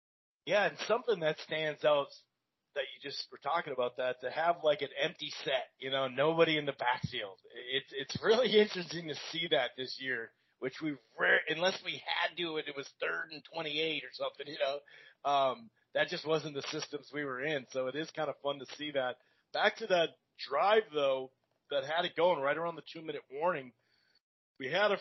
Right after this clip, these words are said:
first down and more. Probably would have been, oh, for sure inside the ten, maybe inside the five, somewhere in there on a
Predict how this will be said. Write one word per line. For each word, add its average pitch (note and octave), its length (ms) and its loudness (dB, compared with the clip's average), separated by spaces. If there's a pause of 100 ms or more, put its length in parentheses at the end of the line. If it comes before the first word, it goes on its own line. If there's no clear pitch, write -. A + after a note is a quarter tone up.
first F#3 300 -2
down E3+ 280 2
and C3+ 160 -8
more. C#3+ 480 2 (460)
Probably D#3 240 2
would D#3+ 140 0
have D3+ 140 -4
been, D3 380 2 (760)
oh, A#2 120 -4
for B2+ 120 -10
sure F#3 260 4
inside C#3 420 2
the A#2 140 -14
ten, D3 300 -4
maybe C#3+ 240 -4
inside C3 400 -4
the A#2+ 160 -10
five, C3 280 0
somewhere D3 380 -4
in B2 120 -8
there C3 340 0
on A#2 120 -4
a A2+ 60 -10